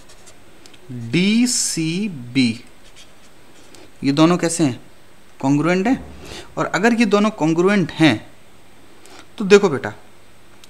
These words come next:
अगर ये दोनों congruent हैं तो देखो बेटा, एक काम हो सकता है कि एसी equals to हम क्या बोल सकते हैं, सीडी,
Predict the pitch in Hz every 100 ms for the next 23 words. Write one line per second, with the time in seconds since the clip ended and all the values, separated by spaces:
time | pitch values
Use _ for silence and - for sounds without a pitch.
0 | - 139 165 160 156 165 160 139 143 165
1 | 175 120 123 208 - - - - - -
2 | 208 208 208 202 165 180 165 147 113 107
3 | - - - - - - - - - -
4 | - - - - - - 165 190 - 254
5 | 240 - 208 208 - 196 180 185 156 139
6 | 135 - 143 226 277 - - - - 113
7 | 113